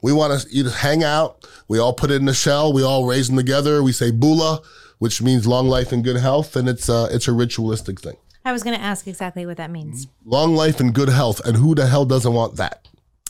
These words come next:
Speaker 2: Exactly, we all do.
Speaker 1: Yeah, you ain't lying.
Speaker 2: Well, you know what's funny is, um, speaking of that certain place that recently closed, I have a, you know, I have a, a friend who, who's been going there for a long time, and I worry about him a lot
Speaker 1: Okay.
Speaker 2: because I feel that, you know,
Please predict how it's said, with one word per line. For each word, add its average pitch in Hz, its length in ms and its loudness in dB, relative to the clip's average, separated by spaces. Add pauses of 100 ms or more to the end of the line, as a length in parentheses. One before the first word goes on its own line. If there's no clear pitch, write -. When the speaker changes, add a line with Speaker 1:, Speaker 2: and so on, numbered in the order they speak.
(100)
Speaker 2:
Exactly, 226 560 -4
we 180 160 -10
all 214 180 -8
do. 175 240 -10
Speaker 1:
Yeah, 92 160 -4
you 90 140 -6
ain't 90 140 -4
lying. 80 280 -8 (280)
Speaker 2:
Well, 294 300 -2 (140)
you 294 100 -8
know 320 120 0
what's - 160 -6
funny 208 360 -6
is, 185 280 -8
um, 170 360 -6
speaking 214 440 -6
of 190 80 -4
that 185 180 -4
certain 208 280 -8
place 208 260 -6
that 233 180 -4
recently 226 400 -6
closed, 196 500 -4
I 226 80 -2
have 269 220 -2
a, 226 220 -4
you 240 100 -8
know, 170 300 -8
I 220 80 -4
have 240 200 -4
a, 202 120 -4 (100)
a 196 100 -4
friend 214 520 -4
who, 180 400 -8 (560)
who's 381 180 -2
been 311 120 -4
going 226 200 -2
there 202 160 -2
for 202 120 -8
a 190 60 -4
long 185 140 -6
time, 190 240 -6
and 214 80 -6
I 262 80 -4
worry 392 280 -4
about 208 240 -4
him 180 160 -12
a 165 40 -10
lot 143 260 -14 (100)
Speaker 1:
Okay. 196 100 -14
Speaker 2:
because 214 320 -2
I 233 140 -4
feel 269 420 -6
that, 214 320 -4
you 214 120 -8
know, 185 440 -8